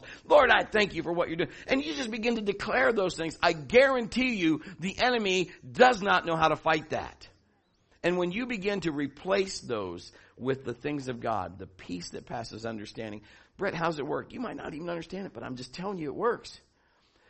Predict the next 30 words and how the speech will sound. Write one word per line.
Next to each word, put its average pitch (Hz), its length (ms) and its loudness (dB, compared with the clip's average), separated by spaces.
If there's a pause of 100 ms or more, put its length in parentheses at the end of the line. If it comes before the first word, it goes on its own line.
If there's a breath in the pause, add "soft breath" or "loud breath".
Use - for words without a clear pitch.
(180 soft breath)
Get 208 180 -6
your 196 100 -4
mind 185 220 0
off 135 220 0
that. 95 240 -8 (1040)
If 143 140 0
it 190 100 -6
consumes 185 540 -4
you, 220 240 -6 (1500)
is 131 140 -6
it 160 100 -4
bringing 185 320 0
worry 196 320 4
or 196 80 -2
anxiety? 185 720 0
It's - 160 -8
not 131 160 -2
from 135 120 -6
God. 113 320 -4 (1160)
That, - 160 -6
you 160 100 -2
know, 147 60 -2
people, 165 240 0
"I - 220 -6
don't 262 180 -8
know. 185 320 -6
I 185 80 -6
think 196 180 -12
God's 185 320 -8
trying." 165 320 -8